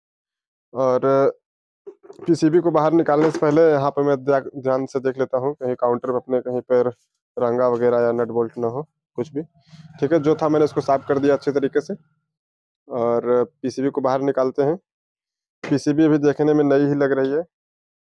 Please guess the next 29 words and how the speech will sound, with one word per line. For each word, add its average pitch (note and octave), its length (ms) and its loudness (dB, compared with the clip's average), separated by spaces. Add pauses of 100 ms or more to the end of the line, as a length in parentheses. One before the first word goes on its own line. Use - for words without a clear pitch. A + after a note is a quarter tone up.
(1200)
ज़्यादा B2 240 2
पुरानी B2+ 360 0
नहीं C3 180 0
है, D#3+ 60 2
but C3 200 -2
date B2+ 200 0
नहीं B2 180 0
है C3+ 100 0 (240)
पीसीबी B2 260 -2
पर A#2+ 140 -8
कहीं B2+ 200 -4
भी। D3 160 -2 (2000)
अ, B2 540 0
ईएसटी C#3+ 420 0
इसका D3+ 220 -2
दोस्तों D3 260 -4
काफ़ी C#3 240 -2
छोटा C#3+ 280 -2
हो C#3 120 0
चुका C#3 240 -4
है, C#3 120 0
इसलिए C3+ 260 -2
पीसीबी B2+ 360 -4
ज़्यादा B2+ 180 2
पीछे C3 260 -6
नहीं B2 180 0
आ A#2+ 60 2
रही A#2+ 160 -2
है D#3+ 100 -4